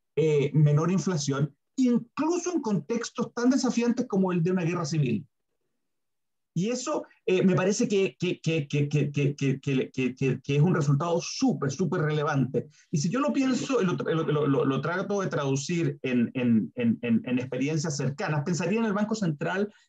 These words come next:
del Perú. El Banco Central del Perú es un ba-, se le otorga independencia después de un periodo de hiperinflación muy significativa. Eh, y el Banco Central del Perú, eh, liderado durante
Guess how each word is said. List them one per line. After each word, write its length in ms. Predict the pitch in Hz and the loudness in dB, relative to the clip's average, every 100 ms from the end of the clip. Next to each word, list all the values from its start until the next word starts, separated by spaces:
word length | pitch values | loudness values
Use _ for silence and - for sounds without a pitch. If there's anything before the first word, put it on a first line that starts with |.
| _ | _
del 260 | 135 151 143 | 0 0 2
Perú. 400 | 147 160 117 - _ _ _ _ _ _ _ _ _ _ _ - | 2 2 0 -2 _ _ _ _ _ _ _ _ _ _ _ -2
El 60 | |
Banco 180 | 185 240 | 0 2
Central 240 | 240 233 | 2 2
del 140 | 233 220 | 2 0
Perú 460 | 190 185 156 156 | 0 2 2 0
es 60 | 139 | 0
un 160 | 151 151 | 0 0
ba-, 200 | 151 - 139 | -2 -8 -10
se 160 | - | -6
le 120 | 147 127 | -2 -2
otorga 320 | 156 190 214 | -2 0 0
independencia 640 | 180 156 151 135 131 151 | 0 2 2 0 -2 -2
después 320 | 131 139 147 | -4 -2 -2
de 60 | 156 | 0
un 100 | 147 | 0
periodo 580 | 139 135 151 160 170 165 | 0 0 0 -2 -2 -4
de 240 | 139 139 - - | -4 -6 -10 -4
hiperinflación 800 | 156 151 147 143 143 139 156 151 | -2 0 2 2 0 -2 0 2
muy 180 | 147 156 | 2 0
significativa. 720 | 151 139 - - - - _ _ _ _ _ _ _ _ _ _ _ 147 | 0 0 0 -2 -8 -14 _ _ _ _ _ _ _ _ _ _ _ -2
Eh, 260 | 143 143 | 2 2
y 120 | 175 170 | 2 2
el 80 | |
Banco 220 | 165 202 208 | 0 0 0
Central 500 | 196 147 170 185 175 | -2 -2 -2 0 0
del 180 | 151 | 0
Perú, 480 | 147 151 180 135 139 - _ _ | 0 2 2 2 0 -8 _ _
eh, 380 | 143 139 135 135 | -4 -2 0 0
liderado 480 | 131 139 139 151 165 | 0 0 0 -2 -2
durante 640 | 151 139 139 139 131 117 | 0 0 0 -2 -2 -4